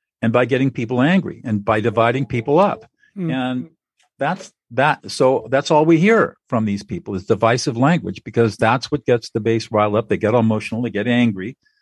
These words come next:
Speaker 1: and they, they donate money and they vote. But that's a horrible way to run a country, especially a country that's supposed to be based on democratic values and, and civil discourse.
Speaker 2: Yeah. All
Speaker 1: Horrible
Speaker 2: right.
Speaker 1: way to run a country.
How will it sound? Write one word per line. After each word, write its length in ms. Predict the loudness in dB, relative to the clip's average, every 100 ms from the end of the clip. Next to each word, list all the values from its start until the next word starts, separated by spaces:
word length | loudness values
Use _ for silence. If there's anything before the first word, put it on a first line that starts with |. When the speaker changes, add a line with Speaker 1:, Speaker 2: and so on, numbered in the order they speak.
| _ _ _
Speaker 1:
and 460 | -2 0 -2 -4 -4
they, 260 | -2 -2 -6 -10
they 320 | -8 -8 -10 -16 _ _ _ _
donate 320 | 0 2 2 2
money 280 | 0 2
and 280 | 0 -2 -4 -4
they 220 | -2 2
vote. 360 | 2 2 -2 -10 _ _ _ _ _ _ _ -20 _
But 120 | -2 0
that's 160 | 0
a 60 | 2
horrible 300 | 4 4 4
way 120 | 2
to 80 | 2
run 140 | -2
a 40 | -2
country, 400 | -4 -6 -14 _ _ -10
especially 420 | -2 -2 0 0
a 40 |
country 280 | 2 0 0
that's 200 | -2 -6
supposed 280 | 0 0 0
to 40 |
be 100 | -4
based 340 | -2 -2 -2 -2
on 300 | -2 -2 -8 _
democratic 480 | -2 0 2 0 0
values 460 | -2 -2 -2 -4 -4
and, 180 | -4 -2
and 140 | -4
civil 300 | -2 0 0
discourse. 420 | -2 -6 -4 0 2
Speaker 2:
Yeah. 280 | 2 0 -4 _ _ _ _ _ _ _ _ _ _ _ _ _ _ _ _ _ _
All 80 | 2
Speaker 1:
Horrible 140 | 4 2
Speaker 2:
right. 40 |
Speaker 1:
way 100 | -2
to 60 | -4
run 180 | -14 -20
a 180 | -20 _
country. 340 | -10 -10 -14